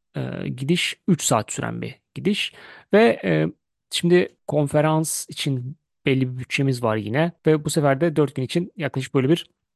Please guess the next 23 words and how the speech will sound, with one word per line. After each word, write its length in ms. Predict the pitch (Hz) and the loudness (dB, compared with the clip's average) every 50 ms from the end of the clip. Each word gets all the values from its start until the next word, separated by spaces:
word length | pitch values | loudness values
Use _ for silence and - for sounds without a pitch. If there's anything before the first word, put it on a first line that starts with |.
| _ _ _ _ _ _ _ _ | _ _ _ _ _ _ _ _
harcama 760 | - - - - 117 120 123 117 - 123 143 175 185 160 - _ _ - | -16 -14 -6 -2 0 0 0 0 0 0 0 0 0 -2 -6 _ _ -8
amaçlı 340 | 135 117 113 113 - 262 240 | -6 -6 -6 -4 -2 -2 -2
otuz 200 | 190 - - - | -2 -2 -4 0
pound'um 400 | - 190 170 165 160 165 151 131 | 2 2 4 4 2 2 2 2
vardı. 340 | 117 113 123 165 226 254 | 2 0 0 0 -2 -2
Onun 180 | - - 202 196 | -2 -2 -2 0
yirmi 260 | 202 202 202 202 190 | 0 0 0 0 0
pound'unu 500 | - - 165 156 151 147 156 180 214 214 - _ _ _ - 160 - | 2 2 4 4 4 2 2 2 0 0 -4 _ _ _ -20 -10 -6
dinara 400 | 156 147 151 151 151 151 160 - - _ _ _ | -2 -2 0 2 2 2 2 0 -4 _ _ _
çevirdim. 520 | - - - 143 139 139 147 185 214 233 - _ _ _ _ _ _ _ _ _ _ _ - | -8 -6 -4 -2 -2 -2 -2 -4 -4 -4 -8 _ _ _ _ _ _ _ _ _ _ _ -4
Yetmiş 340 | 262 - - 254 - - 269 | -4 -4 -2 -4 -2 -2 0
altı 240 | 254 214 - 208 | -2 -2 -2 0
dinar 260 | 180 180 170 165 175 175 | 2 4 4 4 4 2
civarı 520 | 165 - - 160 151 151 147 151 156 143 | 0 -2 -2 2 4 4 4 4 2 0
bir 40 | - | -2
şey 180 | - - 151 | 0 0 0
etti. 360 | 120 - _ _ 170 196 208 - _ _ _ _ | 0 -2 _ _ -4 -4 -4 -6 _ _ _ _
Sonra 500 | - - - 240 247 247 247 247 - - - _ _ _ _ _ _ _ _ _ _ _ | -8 -4 -2 0 2 2 2 0 -2 -4 -10 _ _ _ _ _ _ _ _ _ _ _
havalimanına 720 | - 175 180 202 208 208 208 208 202 202 196 196 208 - - - | -6 0 4 4 6 6 6 4 4 4 2 2 0 0 -2 -2
oraya 260 | 190 185 180 185 180 | 0 2 2 2 2
vardık. 400 | 175 165 160 160 180 190 - - - | 2 2 0 -2 -4 -6 -10 -8 -4
Yine 240 | 160 156 151 147 143 | -2 0 0 0 0
bir 320 | 147 143 - - - - | -2 -2 -4 -8 -10 -12